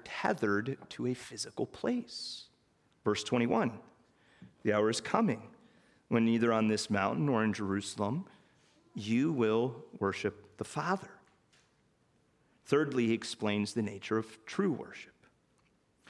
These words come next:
"But the hour is coming and is now here when the true worshipers will worship the Father in spirit and truth. For the Father is seeking such people to worship him. God is spirit,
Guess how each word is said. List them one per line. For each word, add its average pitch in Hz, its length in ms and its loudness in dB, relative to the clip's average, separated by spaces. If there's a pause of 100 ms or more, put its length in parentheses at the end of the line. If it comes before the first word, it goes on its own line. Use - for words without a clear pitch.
(220)
"But 127 100 2
the 127 120 4
hour 139 240 6
is 185 120 -2
coming 101 520 -2 (520)
and 120 120 4
is 110 160 0
now 110 220 4
here 104 360 0
when 107 320 2
the 104 80 2
true 180 360 -2
worshipers 107 640 -4
will 123 160 0
worship 110 340 -2
the 180 80 -2
Father 113 400 2
in 135 120 0
spirit 98 640 -6
and 107 360 -2
truth. - 580 -2 (420)
For 160 120 -2
the 151 100 4
Father 226 580 4
is 139 220 2
seeking 233 560 2
such - 440 2
people 196 440 4
to 139 220 2
worship 131 580 4
him. 107 180 2
God 196 560 2
is 139 480 2 (380)
spirit, - 960 -2